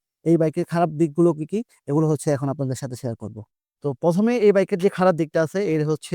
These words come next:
হলো হেডল্যাম্পে চলে যাই। তো এই হেডল্যাম্পে হচ্ছে, এই হেডলাইটটা যে ব্যবহার করছে, এলইডি একটা হেডলাইট, ডিআরএল ব্যবহার করছে। তো এই হেডলাইটে হচ্ছে রাতের বেলা আপনাকে হচ্ছে পেইনফুল দিব। তো পেইনফুল কিভাবে দিব আমি বলি,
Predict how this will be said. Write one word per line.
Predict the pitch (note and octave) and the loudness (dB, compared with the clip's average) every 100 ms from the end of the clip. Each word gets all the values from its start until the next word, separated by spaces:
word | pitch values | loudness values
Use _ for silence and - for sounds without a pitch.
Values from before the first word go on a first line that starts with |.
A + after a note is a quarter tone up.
| D#3+ | 0
হলো | D#3 D#3 | 2 2
হেডল্যাম্পে | D3 C#3 D3+ E3+ E3+ E3+ D#3 | 0 -2 -4 -6 -6 -8 -8
চলে | E3 D3 | -6 -4
যাই। | C#3+ A3 _ _ - | -4 -6 _ _ -6
তো | |
এই | E3 F3 | 0 0
হেডল্যাম্পে | D3 F3+ F#3+ G#3 G3+ G#3 G3+ | 2 0 2 2 2 2 2
হচ্ছে, | F3+ F3+ - F3+ F3 D3+ | 0 -4 -4 -4 -4 -2
এই | E3 | -4
হেডলাইটটা | D3 E3 F3 F3 D#3 | -4 -4 -4 -4 -4
যে | D#3 | -2
ব্যবহার | D3+ D3+ | 0 -2
করছে, | D3 - F#3 - _ _ - | -6 -6 -8 -8 _ _ 0
এলইডি | F3 F3+ | 2 4
একটা | E3 - | 0 -2
হেডলাইট, | C#3+ C#3+ C#3+ A3 - _ _ _ B2+ | -6 -4 -2 -4 -6 _ _ _ 0
ডিআরএল | D#3 D3+ C#3+ | 2 2 2
ব্যবহার | D3 D#3 | 0 0
করছে। | D3 D3 F#3 A#3 _ _ - | -2 -8 -10 -12 _ _ -4
তো | |
এই | E3 F#3 | 2 4
হেডলাইটে | F3+ F3+ G3 F#3+ | 2 0 -2 0
হচ্ছে | F#3+ F3+ F3 | -2 -2 -4
রাতের | D3 F3+ F#3 | -4 -4 -2
বেলা | F#3 E3 | 0 0
আপনাকে | D#3 C#3+ D3+ | -2 -6 -6
হচ্ছে | - D3 | -6 -10
পেইনফুল | D#3+ D3+ D#3+ C#3+ B2 | -6 -6 -6 -6 -6
দিব। | A2+ G#2+ _ _ _ | -12 -16 _ _ _
তো | - | -8
পেইনফুল | - F#3+ F#3 A3+ | 2 2 4 -2
কিভাবে | F#3+ G#3+ G3+ G3+ | 0 2 4 2
দিব | F#3+ | 2
আমি | G3+ D#3+ | 0 0
বলি, | D3+ C#3+ | -2 -4